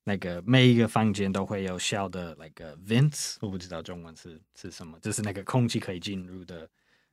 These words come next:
的地方，那个，但是如果你觉得，哦，我的，我的卧室是有一点太冷，就是，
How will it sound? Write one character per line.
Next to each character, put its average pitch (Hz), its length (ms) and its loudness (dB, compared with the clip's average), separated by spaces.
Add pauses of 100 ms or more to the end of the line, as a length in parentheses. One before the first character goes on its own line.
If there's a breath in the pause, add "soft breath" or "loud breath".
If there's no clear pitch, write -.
(100)
的 80 180 -14
地 110 180 0
方， 117 260 0 (280)
那 95 220 -18
个， 82 260 -12 (600)
但 113 180 4
是 113 120 -2
如 120 180 4
果 120 80 4
你 117 80 6
觉 110 180 2
得， 98 320 -2 (320)
哦， 90 260 -4
我 117 120 2
的， 101 300 -2 (220)
我 135 100 4
的 123 100 4
卧 135 220 10
室 110 260 2
是 98 360 -4
有 98 120 -2
一 95 60 -2
点 90 200 -8 (180)
太 107 180 -2
冷， 87 280 -4 (220)
就 101 100 -12
是， 85 240 -14